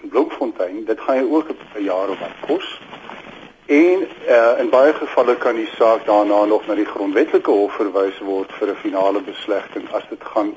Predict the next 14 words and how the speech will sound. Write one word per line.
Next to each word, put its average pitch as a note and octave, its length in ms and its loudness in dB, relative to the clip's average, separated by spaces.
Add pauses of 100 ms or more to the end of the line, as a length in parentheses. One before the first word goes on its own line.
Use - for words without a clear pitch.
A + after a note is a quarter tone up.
oor, G2+ 180 -4 (180)
eh, G2 340 -4
'n G#2 40 -6
grondwetlike G2 840 -8
kwessie. - 440 -2 (880)
Dit D3+ 180 0
kan G3 280 -2
jou, C#3+ 340 6
die B2+ 100 -4
hele C3 200 4
proses D3 540 -4
kan A#2+ 220 -2
vir - 200 -8
jou A#2+ 160 4